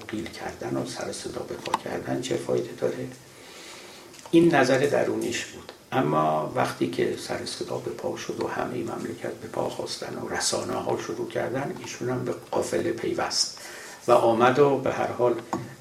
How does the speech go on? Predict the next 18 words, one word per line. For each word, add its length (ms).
به 380
طور 180
علنی 640
حرف‌های 800
دیگری 460
زد. 360
اما 580
در 200
ابتدای 720
انقلاب 580
هم 320
آقای 600
هاشمی 960
گویا 300
چند 600
بار 480
به 60
آقای 560